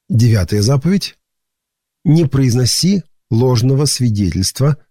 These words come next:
на ближнего твоего». По большому счёту, не обманывай. А в суде, прежде всего, по контексту, и не только в суде, конечно же.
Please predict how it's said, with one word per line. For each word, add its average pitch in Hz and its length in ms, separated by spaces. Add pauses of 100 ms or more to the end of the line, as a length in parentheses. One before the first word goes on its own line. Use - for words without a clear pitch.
(120)
на 113 180
ближнего 98 500
твоего». 117 500 (1700)
По 101 80
большому 113 380
счёту, 117 380
не 104 200
обманывай. 98 840 (600)
А 95 340
в 92 80
суде, 110 520
прежде 170 320
всего, 143 220
по 127 120
контексту, 131 640 (680)
и 131 220
не 131 220
только 107 420
в - 60
суде, 95 320
конечно - 420
же. - 160